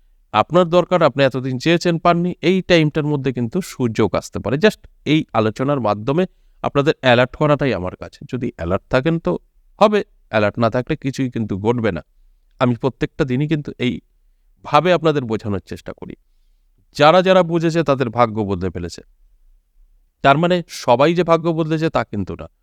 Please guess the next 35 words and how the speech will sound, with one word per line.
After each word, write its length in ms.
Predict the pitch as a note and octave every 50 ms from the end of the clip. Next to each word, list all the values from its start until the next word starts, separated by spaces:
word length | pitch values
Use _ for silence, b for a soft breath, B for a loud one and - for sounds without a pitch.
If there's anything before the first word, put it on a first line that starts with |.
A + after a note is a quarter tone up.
| _ _ _ _ _ _ _
সেটা 180 | - D3+ C#3+ E3 D3
কখনো 280 | D3+ C#3 E3+ E3 D#3+
সম্ভব 360 | C#3 - G#2 F#2 F2+ F#2 F2 -
না। 160 | - D#2+ E2+ - _ _ _ _ _ _ _ _ _ _ _ _ _ _ _ _ _ _ _ _ _ _ _
সর্বশেষ 720 | - - - D#3 F3 G3 G3+ F3+ - B2 G2 - - - - _ _ _ _ - _ _ _ _ _ -
ছ 100 | - C#3+
নম্বর 340 | C3+ C#3+ D3+ D#3 C#3 A#2+
যে 240 | G#2 G2 A#2+ A2+ A2 - _ _ _ _ _ -
রাশির 240 | A2+ A2+ A2 - D#3
কথা 240 | D3+ D#3 C#3+ - G#2+
বলবো, 260 | F#2+ G2 G#2+ C3+ G3+ - _ _ _ - - _
সেই 160 | - - A#2+ A2
রাশিটি 400 | G#2 G2+ - - D#3 - E3 D#3+ _ _ _ _ - A#2
মিথুন 480 | A#2 C3 C#3 - - - F#3 F3+ E3+
রাশি। 380 | C#3+ F#2 D#2+ D#2+ - - - - _ _ _ _ _ _ _ -
আপনার 320 | - G#3+ - - F#3+ G3 F3+
যদি 200 | G3+ F#3 F3 D#3+
মিথুন 360 | C#3+ C#3 C3 - E3 E3+ E3
রাশি 260 | D3+ B2 - - G#2
হয়, 140 | G#2+ A2 - _ _ _ _ _ _
আপনারও 400 | - A#2+ A#2+ - - D#3+ E3 F3+
কিন্তু 240 | E3 F#3 E3+ E3 D#3+
দারুণ 360 | C3+ G#2+ G#2 G#2 A2 C3+ D3
সময় 300 | C3+ - - F#2+ F2+ F#2
থাকছে। 340 | - - G2 - - - - - _ _ _ _ _ -
মিথুন 260 | B2 A#2+ - F#3 F#3
রাশির 200 | F#3+ F3 F3+ F3+
জাতক 240 | D#3+ F3+ F3 - F3 E3
জাতিকাদেরও 540 | - F3+ E3 E3+ D#3 E3+ D#3 D#3+ E3 D#3+ - _
আমি 200 | - C3+ C3+ C3+
বলবো, 260 | C3+ C3+ B2+ B2+ C#3 -
আজ 280 | - C3 B2 - - -
থেকে 260 | - D3 B2+ C#3+ D3 - _ _ _ _ _ _ _ _ _ _ _ _
চোদ্দ 260 | - C#3+ B2+ B2 C#3+ C#3+
তারিখ 260 | C#3 D3+ D3 D3